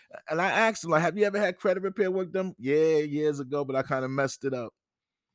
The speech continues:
What if we can teach you? I wanna be able to teach you so that if you do mess it up again, you are equipped to be able to fix it. Put that extra fifteen hundred dollars back in your pocket,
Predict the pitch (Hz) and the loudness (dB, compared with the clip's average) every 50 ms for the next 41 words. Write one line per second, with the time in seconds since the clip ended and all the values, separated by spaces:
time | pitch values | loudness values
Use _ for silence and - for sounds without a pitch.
0 | _ _ _ _ _ _ _ _ _ _ _ _ _ _ _ _ _ - 233 302 | _ _ _ _ _ _ _ _ _ _ _ _ _ _ _ _ _ -4 -2 -2
1 | 294 269 233 220 262 220 - 180 160 151 - - 269 247 208 - - 156 160 220 | -2 -2 -2 -4 -4 -4 -4 -6 -6 -4 2 4 4 4 4 0 0 0 0 0
2 | 269 262 240 220 208 185 165 180 180 165 160 147 143 135 - - 269 247 226 196 | 0 0 0 -2 -2 0 2 2 2 2 0 -4 -6 -8 -4 -2 -2 -2 -2 -4
3 | - 185 185 - 180 151 175 170 170 180 170 185 180 156 151 - 254 262 247 214 | -6 -6 -6 -4 -2 0 2 2 2 2 -2 -4 -8 -8 -4 0 0 2 2 2
4 | 196 175 170 - 170 160 156 - 160 156 139 156 160 156 151 147 - - - - | 2 0 0 0 0 -2 0 0 -4 -2 2 2 2 2 0 -2 -8 -18 -20 -20
5 | _ _ - 175 214 233 - - 165 170 175 160 113 135 131 127 - _ - - | _ _ -4 -2 -2 -2 0 -2 -2 0 0 -2 -2 -4 -6 -8 -10 _ -20 -4
6 | - - 269 233 143 - - _ - - - - - - _ _ _ _ _ _ | 4 8 8 8 8 8 2 _ -6 -6 -6 -6 -6 -12 _ _ _ _ _ _
7 | _ _ _ _ _ _ _ _ _ - 160 139 147 160 156 151 160 160 151 139 | _ _ _ _ _ _ _ _ _ -4 -4 -2 0 0 2 4 4 4 4 4
8 | 147 127 120 - - - 175 160 - - - 113 110 107 104 - - - - - | 2 2 0 -2 -2 0 0 0 0 -2 -2 -2 -2 -2 -4 -8 -14 -20 -20 -20
9 | _ - 220 - - 190 170 - - _ - 185 185 - - - 175 165 156 147 | _ -4 -4 2 4 2 2 2 0 _ -2 -2 -2 -2 0 2 4 6 6 4
10 | 139 - _ _ _ _ _ _ _ _ _ _ _ _ _ _ _ _ - 208 | 2 -2 _ _ _ _ _ _ _ _ _ _ _ _ _ _ _ _ 4 4
11 | 196 - - 185 170 185 175 170 165 165 170 165 151 147 131 - 175 156 165 160 | 4 4 0 0 0 2 2 2 2 4 4 4 2 0 0 0 0 0 2 0
12 | - 156 151 151 143 143 - 147 127 117 123 - 113 90 - | -2 -2 0 0 0 0 0 -2 -2 -2 -4 -6 -10 -16 -18